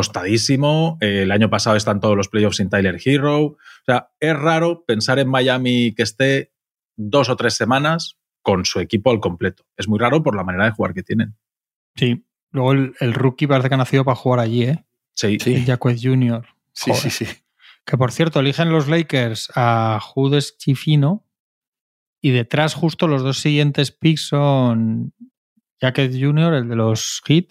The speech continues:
Speaker 2: y Podziemski, el de los Warriors. O sea que igual no han tenido ahí tanto ojo como otras veces los Lakers. Veremos.
Speaker 3: <laughs> Habrá que ver este muchacho de los Lakers también si en algún momento tiene una mínima oportunidad.
Speaker 2: Bueno, a ver si
Speaker 3: Pero estos
Speaker 2: está
Speaker 3: dos sí que
Speaker 2: sano
Speaker 3: están
Speaker 2: para
Speaker 3: jugando bien.
Speaker 2: empezar.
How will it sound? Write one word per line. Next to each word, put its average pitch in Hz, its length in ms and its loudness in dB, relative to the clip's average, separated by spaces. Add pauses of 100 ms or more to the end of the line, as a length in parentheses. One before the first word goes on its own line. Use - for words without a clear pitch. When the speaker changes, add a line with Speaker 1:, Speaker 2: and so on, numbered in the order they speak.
(120)
Speaker 2:
y 113 380 2
Podziemski, 127 640 0
el 113 120 0
de 117 80 2
los 113 220 0
Warriors. 127 500 0
O - 920 -20
sea 127 100 -2
que 117 100 -6
igual 113 1040 0
no 135 80 2
han 120 80 2
tenido 120 280 2
ahí 113 320 0
tanto 117 300 2
ojo 120 140 -4
como 117 140 2
otras 113 200 0
veces 117 220 0
los 113 160 0
Lakers. 131 480 -2 (880)
Veremos. 131 400 2
Speaker 3:
<laughs> - 300 -4
Habrá 120 200 2
que 131 80 0
ver 135 200 4
este - 160 -2
muchacho 127 360 0
de 117 40 2
los 107 100 0
Lakers 127 260 2
también 123 200 -2
si - 80 -2
en 120 60 0
algún 117 180 -2
momento 123 300 2
tiene 120 360 0
una 139 280 -6
mínima 127 220 2
oportunidad. 147 500 2
Speaker 2:
Bueno, 135 160 -10
a - 40 -6
ver 120 80 -4
si - 60 -8
Speaker 3:
Pero 135 100 4
estos 160 160 2
Speaker 2:
está 131 40 2
Speaker 3:
dos 196 100 6
sí 147 80 4
que 147 60 4
Speaker 2:
sano - 20 4 (100)
Speaker 3:
están 139 120 -2
Speaker 2:
para 120 140 0
Speaker 3:
jugando 113 40 -4
bien. 156 140 4
Speaker 2:
empezar. 123 240 -8